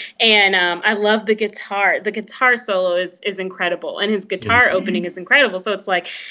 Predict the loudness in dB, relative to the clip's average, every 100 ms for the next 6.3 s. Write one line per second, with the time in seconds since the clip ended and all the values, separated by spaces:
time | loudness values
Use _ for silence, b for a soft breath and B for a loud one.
0 | 0 4 6 6 6 2 0 0 0 -4
1 | -4 -2 0 0 0 -4 -8 -6 -2 -2
2 | -2 -2 -6 -10 -14 -16 -14 -10 -6 -6
3 | -8 -12 -14 -10 -10 -8 -10 -8 -6 -4
4 | -6 -10 -12 -10 -8 -10 -14 -10 -6 -4
5 | -4 -6 B B -6 -4 -4 -6 -6 -2
6 | 0 2 0